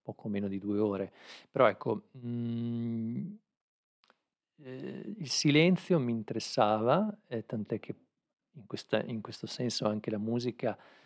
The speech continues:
arriva soprattutto nella seconda parte del film, ehm, quindi va a coadiuvare, <laughs> ecco, in qualche modo questo ritmo iniziale, questo tipo di, di idea che avevo in mente,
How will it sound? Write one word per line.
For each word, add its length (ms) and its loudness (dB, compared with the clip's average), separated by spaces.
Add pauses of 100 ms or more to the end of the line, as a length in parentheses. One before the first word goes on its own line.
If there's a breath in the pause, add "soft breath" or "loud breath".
(760 soft breath)
arriva 240 -2
soprattutto 440 -4
nella 120 0
seconda 340 -4
parte 320 -4
del 120 -6
film, 720 -2
ehm, 560 -2
quindi 240 -2
va 100 -4
a 60 -6
coadiuvare, 640 2
<laughs> 20 -4
ecco, 300 -4
in 80 -10
qualche 380 -6
modo 760 2 (220 soft breath)
questo 320 -2
ritmo 380 2
iniziale, 720 0
questo 320 -8
tipo 340 -4
di, 400 0 (520 soft breath)
di 120 -16
idea 360 8
che 120 0
avevo 240 4
in 100 2
mente, 640 2